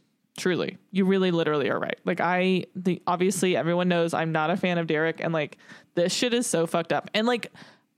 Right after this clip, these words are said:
I know that the, everyone in this show, like, has moments where they're bad at relationships. But to me, this is the worst. Like, to me, this is worse than cheating,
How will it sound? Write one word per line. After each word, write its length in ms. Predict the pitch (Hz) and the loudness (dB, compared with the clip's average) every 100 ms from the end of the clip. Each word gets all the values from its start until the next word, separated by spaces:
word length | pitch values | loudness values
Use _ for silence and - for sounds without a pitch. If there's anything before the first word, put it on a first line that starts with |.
| - | -2
I 260 | 240 320 | 0 2
know 580 | 339 214 202 220 247 269 - _ _ _ _ _ _ _ _ _ _ _ _ _ _ _ _ _ | 2 2 2 2 0 -2 -8 _ _ _ _ _ _ _ _ _ _ _ _ _ _ _ _ _
that 420 | 208 202 185 175 - _ _ _ _ _ _ _ _ _ _ _ _ _ - | 2 2 2 0 -6 _ _ _ _ _ _ _ _ _ _ _ _ _ -4
the, 100 | 208 - _ _ _ _ _ _ _ _ _ _ _ _ _ _ _ - - | -4 -6 _ _ _ _ _ _ _ _ _ _ _ _ _ _ _ -8 -2
everyone 500 | 214 233 247 240 220 | 0 2 2 2 0
in 220 | 202 190 | 2 4
this 300 | 202 196 - | 4 0 -4
show, 760 | - - 180 165 165 175 180 - _ | -4 0 2 2 2 2 0 -4 _
like, 300 | 190 185 170 | -2 0 0
has 420 | - 190 180 180 | 0 0 2 0
moments 420 | 165 170 180 180 170 | 0 2 0 0 0
where 200 | 175 170 | 0 2
they're 220 | 175 170 | 0 0
bad 260 | 165 156 | 0 0
at 80 | 160 | 0
relationships. 920 | 139 139 107 - 170 - 73 - - - _ _ _ _ _ _ _ _ _ _ _ _ | 0 0 -2 -4 -6 -6 -8 -10 -16 -20 _ _ _ _ _ _ _ _ _ _ _ _
But 220 | 208 180 175 | -4 -2 -2
to 120 | 214 | 2
me, 320 | 202 220 254 | 2 2 2
this 240 | 220 - | 0 0
is 180 | 190 185 | 0 0
the 100 | 180 | -2
worst. 300 | 151 143 - | 0 -2 0
Like, 140 | 185 180 | -2 0
to 120 | 202 | 0
me, 200 | 202 233 | 2 2
this 240 | 202 196 | 0 0
is 140 | 214 196 | 0 0
worse 220 | 170 170 | -2 -2
than 180 | 175 165 | -2 -2
cheating, 480 | - - 127 - | -4 -4 -4 -6